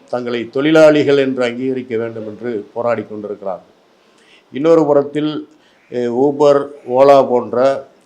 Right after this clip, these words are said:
ஆன்லைன் வழிமுறைகளில் வர்த்தகம் செய்கிற நிறுவனங்களில் வேலை செய்கிற இந்த தெருவோர வியாபாரிகள் அல்லது கிக் தொழிலாளர்கள் என்று சொல்லக்கூடிய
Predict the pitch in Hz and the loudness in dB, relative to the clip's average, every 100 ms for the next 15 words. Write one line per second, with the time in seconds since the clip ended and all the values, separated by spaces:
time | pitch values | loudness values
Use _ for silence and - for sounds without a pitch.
0 | _ _ - 117 143 143 143 139 127 127 | _ _ -4 -2 0 2 2 2 -2 -2
1 | 123 120 123 120 117 104 90 _ _ _ | -2 -4 -4 -4 -6 -8 -12 _ _ _
2 | 120 123 - 139 131 131 127 123 120 117 | -6 -4 -2 -2 -2 -4 -4 -2 -4 -4
3 | 117 123 120 117 113 113 117 117 117 110 | -4 -4 -4 -6 -6 -4 -4 -4 -8 -8
4 | 107 107 127 131 _ _ _ _ - 117 | -4 -4 -4 -6 _ _ _ _ -6 -2
5 | 113 107 - 135 143 139 135 127 123 120 | -2 -2 -2 2 4 4 4 2 2 2
6 | 117 120 135 127 120 113 127 139 - _ | -2 -4 -4 -4 -4 -6 -8 -10 -12 _
7 | 135 135 127 123 120 120 113 110 117 117 | -2 2 2 2 0 -6 -10 -12 -10 -10
8 | 110 110 110 107 | -10 -6 -4 -4